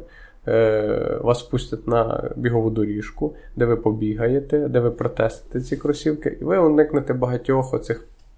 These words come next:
питань, які можуть виникнути при замовленні кросівок через інтернет або, е, навіть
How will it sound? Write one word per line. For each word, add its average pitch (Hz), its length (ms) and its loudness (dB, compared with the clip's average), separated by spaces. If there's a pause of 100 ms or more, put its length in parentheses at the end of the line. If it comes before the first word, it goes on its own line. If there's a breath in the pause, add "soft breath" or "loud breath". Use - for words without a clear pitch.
питань, 117 440 2
які 113 200 -4
можуть 113 320 -2
виникнути 113 480 0
при 117 220 -4
замовленні 110 500 -6
кросівок 113 560 -8
через 113 280 -4
інтернет 123 560 0
або, 113 340 0 (480 loud breath)
е, 113 280 -4
навіть 110 280 -4